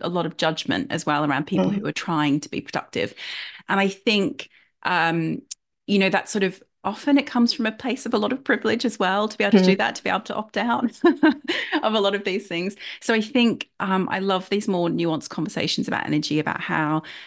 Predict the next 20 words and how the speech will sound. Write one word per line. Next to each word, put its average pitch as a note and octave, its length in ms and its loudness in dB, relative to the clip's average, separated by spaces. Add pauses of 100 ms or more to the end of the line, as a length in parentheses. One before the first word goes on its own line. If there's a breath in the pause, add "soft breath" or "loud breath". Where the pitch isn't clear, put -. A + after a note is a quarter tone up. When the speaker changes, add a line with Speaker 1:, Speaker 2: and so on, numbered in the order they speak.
(100)
Speaker 1:
people G3 280 -2
in F3 140 2
v-, F3+ 280 -8
a F#3+ 100 -2
variety F#3+ 640 2
of F#3 100 -4
different - 420 -4 (420)
challenging D#3+ 520 2
circumstances - 920 -4
can F#3 180 -2
Speaker 2:
Mm-hmm. A3 60 -6
Speaker 1:
continue E3+ 760 2 (360 loud breath)
to - 100 -4
do G3 180 2
things E3+ 300 0
that - 100 -6
make - 260 -4
them D#3+ 240 2
feel D#3+ 240 -2
good D3+ 300 -4